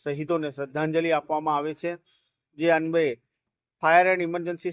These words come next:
Services દાહોદ દ્વારા ફાયર સ્ટેશન ખાતે નામી અનામી શહીદોને શ્રદ્ધાંજલિ આપવાનો કાર્યક્રમ યોજવામાં આવ્યો હતો, જે ફાયર સ્ટેશન ખાતે નગરપાલિકા પ્રમુખ નીરજ ગોપી દેસાઈની ઉપસ્થિતિમાં સદસ્યશ્રીઓ,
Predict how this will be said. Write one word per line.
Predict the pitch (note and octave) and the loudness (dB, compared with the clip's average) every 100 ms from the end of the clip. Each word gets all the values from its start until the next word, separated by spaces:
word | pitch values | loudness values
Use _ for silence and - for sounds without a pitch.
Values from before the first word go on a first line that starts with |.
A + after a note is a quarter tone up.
| D#3+ | -6
Services | D3+ D#3 E3+ | -8 -6 -6
દાહોદ | D3+ C#3+ D3+ D#3 | -2 0 0 -2
દ્વારા | D#3 D3+ D#3+ | -2 0 -2
ફાયર | D3+ D3 | -2 -4
સ્ટેશન | D3 D3 D3+ D3+ | -4 -10 -10 -8
ખાતે | D3 E3 | -6 -6
નામી | D#3 D3 D3+ | -6 -6 -6
અનામી | D3+ D3+ D#3 D#3 | -6 -6 -6 -8
શહીદોને | - C#3+ D3 D#3 D#3 | -8 -6 -4 -6 -8
શ્રદ્ધાંજલિ | D3 C3 D3 D3+ | -10 -8 -6 -4
આપવાનો | D3+ D3+ C#3+ C#3+ D3+ D3+ | -2 0 -2 -4 -8 -6
કાર્યક્રમ | C#3+ C#3+ D3 D3+ D3 _ _ - | -6 -6 -6 -8 -8 _ _ -4
યોજવામાં | C#3+ D3 D#3+ E3 D#3+ | 0 4 4 4 2
આવ્યો | D#3 E3 | 0 -2
હતો, | D#3+ F3 F3 | -4 -4 -4
જે | D#3+ | -4
ફાયર | C#3+ C3+ D3 | -4 0 -2
સ્ટેશન | D3 D3+ D#3+ D3+ | -2 -10 -8 -8
ખાતે | D3 C#3+ B2 _ _ _ | -6 -6 -8 _ _ _
નગરપાલિકા | C#3+ D3 E3 E3 E3 E3+ | -4 -2 0 0 2 0
પ્રમુખ | E3 D#3 E3 D#3 | 0 -2 -2 -4
નીરજ | D3+ D3+ D#3+ | -4 -2 -2
ગોપી | C#3+ D3 D#3 | -2 -6 -6
દેસાઈની | C#3+ C#3+ D#3 E3+ E3 _ - D3 | -8 -2 0 0 -4 _ -6 -4
ઉપસ્થિતિમાં | C#3+ E3 - D#3 E3+ D#3 C#3 | -2 -4 -6 -6 -4 -2 -4
સદસ્યશ્રીઓ, | - C#3+ D#3 - D3+ D#3 D#3+ D#3+ E3 | -6 -6 -6 -6 -10 -6 -4 -4 -4